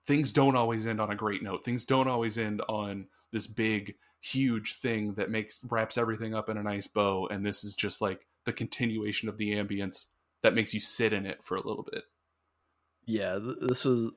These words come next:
Speaker 2: m-, maybe, may-, I feel like it could maybe be both, and that Life Is Long Enough could be some kind of big ritualistic ceremony for the,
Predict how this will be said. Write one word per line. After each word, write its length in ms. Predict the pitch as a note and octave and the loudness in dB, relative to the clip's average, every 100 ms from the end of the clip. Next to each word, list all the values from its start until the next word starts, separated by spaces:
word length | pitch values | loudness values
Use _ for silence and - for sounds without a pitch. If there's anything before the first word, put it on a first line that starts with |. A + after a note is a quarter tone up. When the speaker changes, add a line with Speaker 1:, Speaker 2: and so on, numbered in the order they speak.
| - | -10
Speaker 2:
m-, 300 | A2+ A#2 A#2 - | -10 -8 -8 2
maybe, 720 | B2 D3+ D#3+ C3+ A#2 A2+ - _ - - - _ | 6 8 6 6 2 -2 -8 _ -20 -20 -20 _
may-, 200 | B2 D#3+ - | 2 2 2
I 60 | |
feel 140 | D3 A#3 | 2 2
like 140 | A3+ | 2
it 80 | G#3 | 0
could 140 | F3+ | 2
maybe 240 | C3+ B2 B2 | 4 4 4
be 120 | A#2 | 0
both, 480 | - F2+ D#2+ - - _ | -2 -6 -6 -12 -14 _
and 240 | A#2 G#2+ | -4 0
that 320 | A2 G#2+ G#2 - _ _ _ _ _ _ _ - | 0 0 -2 -6 _ _ _ _ _ _ _ -4
Life 320 | C3 A#2 A2+ | 6 6 6
Is 120 | B2+ A2 | 4 4
Long 200 | A2 G#2 | 4 2
Enough 260 | G#2 G2 | -2 -4
could 240 | - A2+ A2 | -4 -6 -6
be 540 | G2+ G2+ F#2+ F#2+ A#2 _ _ _ _ _ _ _ - | -8 -8 -10 -12 -14 _ _ _ _ _ _ _ -4
some 280 | - A#2+ G#2+ | -2 0 -2
kind 340 | - A2 G#2 | 2 2 0
of 200 | G#2 G#2+ B2 A#2 | -4 -8 -10 -2
big 460 | A#2 G#2+ G#2 A2 - | 0 0 -2 -8 -6
ritualistic 840 | A2+ A2+ - A2+ G#2 F#2+ - F#2+ | -6 -4 -2 -2 -2 -4 -4 -6
ceremony 640 | - - G2+ F#2+ G2 G2+ G2 | -4 -2 -2 -2 -6 -10 -12
for 520 | F#2+ G2 F2+ F2 G2+ - - _ _ _ _ - | -10 -6 -6 -4 -6 -10 -20 _ _ _ _ -10
the, 200 | A2 | -8